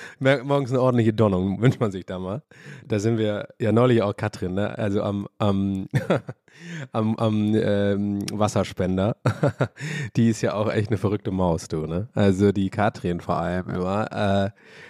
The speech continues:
meinte auch irgendwie so, äh, „Na, heute schon gedonnt?“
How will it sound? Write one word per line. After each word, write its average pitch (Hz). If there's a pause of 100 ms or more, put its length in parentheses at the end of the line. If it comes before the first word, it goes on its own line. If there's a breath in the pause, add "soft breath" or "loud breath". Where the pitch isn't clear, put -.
(140 loud breath)
meinte 113
auch 110
irgendwie 107
so, 107
äh, 107
„Na, 117 (100)
heute 117
schon 123
gedonnt?“ 117